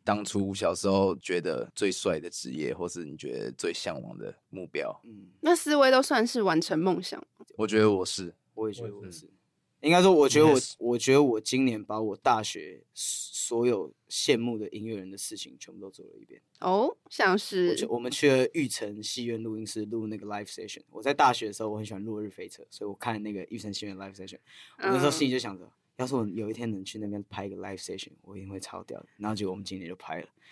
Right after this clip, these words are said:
Speaker 2: 然后我以前出国啊，可能在机场，我只要看到有人拿乐器出国，我就觉得这个人看起来很糗，
Speaker 3: <laughs>
Speaker 2: 就是，哦，很帅，你可以玩音乐，然后可以出国，就算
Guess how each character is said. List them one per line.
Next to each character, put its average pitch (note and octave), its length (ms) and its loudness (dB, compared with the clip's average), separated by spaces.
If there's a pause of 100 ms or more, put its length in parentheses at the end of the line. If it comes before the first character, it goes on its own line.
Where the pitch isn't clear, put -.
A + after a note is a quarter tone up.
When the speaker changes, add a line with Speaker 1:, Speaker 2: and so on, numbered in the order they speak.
(300)
Speaker 2:
然 G2+ 120 -4
后 A2 220 4
我 C3 140 8
以 B2 60 6
前 A2+ 200 2
出 C3+ 220 2
国 G#2+ 240 0
啊， G2+ 160 0
可 G2+ 100 -10
能 G2+ 120 -4
在 A#2+ 180 4
机 A#2 220 -4
场， F#2+ 260 -6
我 C3+ 140 2
只 D3+ 80 8
要 D#3+ 100 6
看 F3+ 140 4
到 E3+ 80 8
有 A#2 80 6
人 G#2+ 120 0
拿 G#2+ 160 2
乐 B2 200 6
器 A2+ 240 -2
出 G#2+ 240 -4
国， - 180 -14
我 G2 100 -10
就 A#2+ 120 2
觉 G2+ 140 0
得 F#2 60 -6
这 A#2 140 0
个 G2+ 60 2
人 G2 100 -6
看 G2+ 160 -8
起 G2 80 -14
来 - 100 -18 (300)
很 - 140 -14
糗， - 260 2 (480)
Speaker 3:
<laughs> E4+ 480 2
Speaker 2:
就 C3 100 2
是， C#3 160 6 (200)
哦， C#3+ 200 6 (320)
很 B2 160 2
帅， A#2 540 2
你 B2 100 2
可 C3+ 160 4
以 D3+ 240 6 (120)
玩 A#2+ 220 2
音 C3 140 8
乐， C3+ 160 10
然 A2 140 0
后 A#2+ 80 4
可 A#2 140 2
以 G2+ 40 6
出 A#2 240 0
国， A#2 200 -8
就 - 120 2
算 B2 220 4